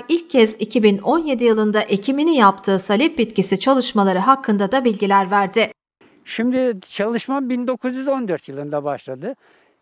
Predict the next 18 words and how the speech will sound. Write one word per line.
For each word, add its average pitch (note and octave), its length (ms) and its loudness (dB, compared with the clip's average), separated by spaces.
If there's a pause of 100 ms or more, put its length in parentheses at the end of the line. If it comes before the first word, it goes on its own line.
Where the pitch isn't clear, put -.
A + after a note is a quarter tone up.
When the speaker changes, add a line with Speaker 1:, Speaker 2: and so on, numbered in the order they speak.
(240)
Speaker 2:
Köroğlu A3 380 -2
Televizyonu'na G3 720 -4
teşekkür F#3+ 500 -6
ederim. D#3 380 -6 (280)
Çalışmalarımı F3+ 720 -4
yakından F#3 520 -6
takip C3 440 -10
etti. G#3 360 -10 (340)
O B3+ 120 -2
meyanda F#3 420 -4
da F3+ 80 -8
size F#3+ 280 -6
bazı G#3 260 -4
o A3+ 120 -2
zamanki F3 460 -10
bilgileri G#3 500 -8
vermiş D#3+ 360 -8
idim. G#2+ 160 -18